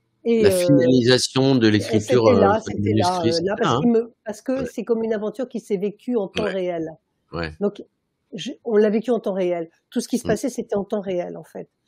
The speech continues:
Speaker 1: J'ai pas raconté quelque chose qui s'est passé, ça
Speaker 2: Mm.
Speaker 1: se passait pendant que je l'écrivais.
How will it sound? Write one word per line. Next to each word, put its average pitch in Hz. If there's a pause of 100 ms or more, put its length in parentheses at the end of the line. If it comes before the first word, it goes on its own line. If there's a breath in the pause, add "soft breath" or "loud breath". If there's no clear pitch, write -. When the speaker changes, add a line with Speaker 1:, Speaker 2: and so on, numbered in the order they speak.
(120)
Speaker 1:
J'ai -
pas 240
raconté 214
quelque 208
chose 226
qui 196
s'est 202
passé, 202 (220)
ça -
Speaker 2:
Mm. -
Speaker 1:
se 247
passait 208
pendant 165
que 156
je 175
l'écrivais. 160